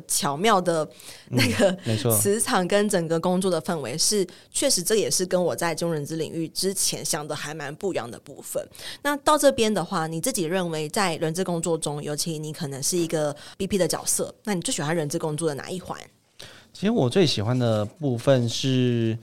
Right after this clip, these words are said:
Speaker 2: 我觉得，我觉得应该不管哪个工作都一样啦，
Speaker 1: 嗯。
Speaker 2: 但我，我因为我现在做人资工作嘛，
Speaker 1: 对。
Speaker 2: 其实我最喜欢的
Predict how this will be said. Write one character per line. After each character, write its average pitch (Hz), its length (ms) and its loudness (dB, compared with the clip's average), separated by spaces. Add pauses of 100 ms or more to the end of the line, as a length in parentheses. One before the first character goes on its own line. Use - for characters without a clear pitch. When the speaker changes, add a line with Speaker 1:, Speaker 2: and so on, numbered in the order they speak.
(240)
Speaker 2:
我 117 140 -2
觉 147 160 4
得， 180 160 4 (180)
我 143 140 0
觉 208 80 8
得 240 140 8
应 196 100 0
该 208 140 6
不 208 80 0
管 190 120 8
哪 147 80 4
个 107 60 2
工 131 160 0
作 131 240 4 (220)
都 131 120 4
一 113 120 4
样 110 180 2
啦， 92 220 -4
Speaker 1:
嗯。 202 80 0
Speaker 2:
但 170 120 8
我， 123 220 6
我 127 80 4
因 165 60 8
为 - 20 8
我 143 40 6
现 135 60 4
在 127 60 4
做 135 100 4
人 113 140 0
资 110 80 -4
工 110 160 -2
作 101 180 -4
嘛， 87 180 -2
Speaker 1:
对。 - 80 -12 (280)
Speaker 2:
其 - 60 -10
实 196 80 2
我 175 120 6
最 202 160 8
喜 127 160 4
欢 120 220 2
的 113 340 4